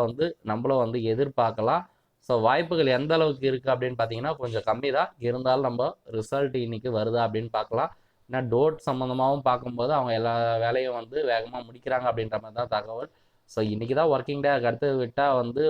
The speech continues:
பொங்கல் கழிச்சு தான் உடனே ரிசல்ட் வரதுக்கு வாய்ப்பு இருக்கு. So அதனால ஒரு நாள் முன்னாடி இன்னைக்கும் ரிசல்ட் வரதுக்கு சான்சஸ் வந்து இருக்குது அப்படின்னு நம்ம எதிர்பார்க்கலாம். So ரிசல்ட் சம்பந்தமா உங்களுக்கான அனைத்து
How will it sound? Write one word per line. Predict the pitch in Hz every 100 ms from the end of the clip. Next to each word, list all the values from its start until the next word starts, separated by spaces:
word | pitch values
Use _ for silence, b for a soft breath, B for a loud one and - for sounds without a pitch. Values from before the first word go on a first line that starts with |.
| 135 117
பொங்கல் | 131 147
கழிச்சு | 135 123 117 127
தான் | 139 131
உடனே | 120 123 120
ரிசல்ட் | 117 - 135 120
வரதுக்கு | 110 117 110
வாய்ப்பு | 110 110
இருக்கு. | 110 139
So | 120
அதனால | 110 123 123
ஒரு | 110 120
நாள் | 123 113
முன்னாடி | 117 131 185 b b _ -
இன்னைக்கும் | 107 123 180 139
ரிசல்ட் | 117 135 123
வரதுக்கு | 113 107 135 147
சான்சஸ் | 120 123 117 110
வந்து | 110 139 - _ _ _ - 120
இருக்குது | 143 135 123 131 110 - 98
அப்படின்னு | 104 107 117 156
நம்ம | 113 117 165 - 110
எதிர்பார்க்கலாம். | 120 - 110 107 110 113 180 180 _ _ _ _ _
So | 135 123 123
ரிசல்ட் | 123 180 175 170 - 165 180 - -
சம்பந்தமா | 120 120 120 117 120 147 - - 101 117
உங்களுக்கான | 143 151 147 131 120 117 120 139 156 - 101
அனைத்து | 110 143 143 -